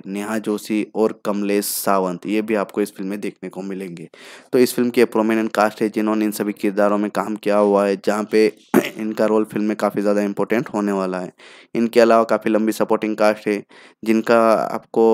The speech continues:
इस फिल्म के रिलीज के बाद पता चलेगा। टेक्निकल डिपार्टमेंट के ऊपर बातचीत करें तो सिनेमेटोग्राफी की हुई सुधीर के चौधरी ने, एडिटिंग की हुई संदीप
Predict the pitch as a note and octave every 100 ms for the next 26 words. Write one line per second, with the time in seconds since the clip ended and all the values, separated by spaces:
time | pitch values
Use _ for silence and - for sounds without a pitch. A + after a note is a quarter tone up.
0 | A2+ G#2+ G#2+ - A2 G#2+ G#2 G#2+ G#2+ -
1 | G2+ G#2 A2 - G2 G2 - F#2+ F#2+ F#2
2 | - _ _ _ _ _ _ _ _ -
3 | A2+ A2 A#2+ A#2 A2 A2 A2 A2+ A2 -
4 | G#2 - G#2 G2 G2+ G#2 - G#2 G#2 G#2+
5 | - G2+ G2+ G2+ G2+ G2 F#2+ G2+ - G2+
6 | G2+ G2 F#2+ G#2 F#2+ G2 - F#2 - G#2
7 | G#2 G#2 G#2 G2+ G2+ - - - - A2
8 | A2 G#2+ G#2+ - G2+ G2+ G2+ G2 G2